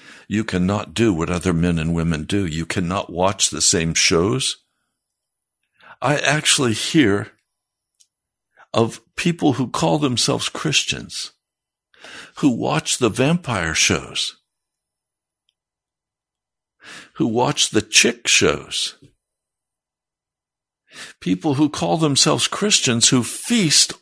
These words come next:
on the devil's food. Are they spending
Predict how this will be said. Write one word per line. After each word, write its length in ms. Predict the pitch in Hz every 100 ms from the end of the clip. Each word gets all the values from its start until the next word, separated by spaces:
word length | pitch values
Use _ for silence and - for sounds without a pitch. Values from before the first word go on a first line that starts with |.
| -
on 220 | 131 139
the 180 | 135 - - _ - 120
devil's 500 | 170 190 190 185 -
food. 720 | - - 233 226 147 139 - _ _ _ _ _ _ _ _ _ _ _ _ _ _ _ _ _ _ _ _ _ _ _ _ _ _ _ _ _ _ _ _ -
Are 100 | 82
they 140 | 95
spending 580 | 104 - 117 113 110